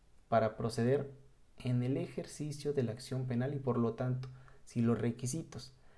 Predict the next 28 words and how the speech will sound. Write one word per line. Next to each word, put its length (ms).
de 100
la 160
querella 360
no 320
se 180
encuentran 600
satisfechos 760
en 240
aquellos 520
delitos 460
que 140
prevén 420
tal 200
requisito 480
de 120
procedibilidad, 1000
el 140
Ministerio 480
Público 420
no 480
procederá 760
con 180
el 140
ejercicio 640
de 100
la 100
acción 340
penal. 380